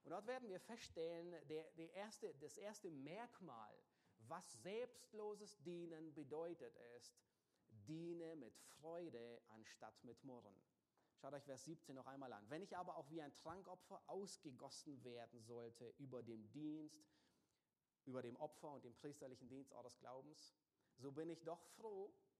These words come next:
und freue mich mit euch allen. Gleicherweise sollt auch ihr froh sein und euch mit mir freuen." Nun habt ihr gezählt, wie oft das Wort Freude hier vorkommt in diesem halben Satz? Viermal.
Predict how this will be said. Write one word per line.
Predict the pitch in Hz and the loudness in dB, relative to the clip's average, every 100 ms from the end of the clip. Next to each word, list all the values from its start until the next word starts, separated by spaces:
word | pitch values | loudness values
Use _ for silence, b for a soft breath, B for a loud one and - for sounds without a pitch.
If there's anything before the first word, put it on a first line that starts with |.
| B B B | B B B
und | 147 147 | -4 -4
freue | - - 190 208 143 | -4 -2 2 6 6
mich | 123 127 127 | 4 0 -2
mit | 143 143 | -2 4
euch | 147 143 | 4 2
allen. | 151 180 123 - _ b b b | -2 -2 -4 -12 _ b b b
Gleicherweise | 131 143 226 226 170 127 127 127 135 143 - - | 0 2 4 6 4 4 2 0 -4 -6 -8 -8
sollt | 120 156 - | -2 0 2
auch | 165 - - | -2 -2 -4
ihr | 285 330 | 0 2
froh | 285 - 151 131 | 0 -2 -2 0
sein | 120 120 123 143 | 0 -2 -4 -6
und | 156 151 | -2 2
euch | 180 185 | 2 2
mit | 220 226 | 0 0
mir | 233 294 302 285 | 0 2 2 0
freuen." | - 123 107 101 - - _ _ b b b b | -4 -6 -6 -6 -14 -20 _ _ b b b b
Nun | 147 175 | -2 0
habt | 226 | 0
ihr | 220 | -2
gezählt, | 196 - 202 226 208 | -2 4 6 6 2
wie | 165 | 0
oft | 190 - | 0 0
das | 139 | -2
Wort | 165 175 170 | 4 4 2
Freude | 127 156 180 | -4 -2 0
hier | 180 | -2
vorkommt | 180 185 185 190 202 - b b b b | -4 -4 -4 -6 -10 -12 b b b b
in | 139 151 | -6 0
diesem | 156 151 147 151 143 | 0 0 -2 -4 -4
halben | 143 156 180 151 | 0 0 0 0
Satz? | 156 - - - - - B B B B B _ _ _ - - | 0 -2 -8 -12 -16 -20 B B B B B _ _ _ -20 -10
Viermal. | 294 285 262 214 233 185 127 | -2 0 0 -2 -2 -4 -6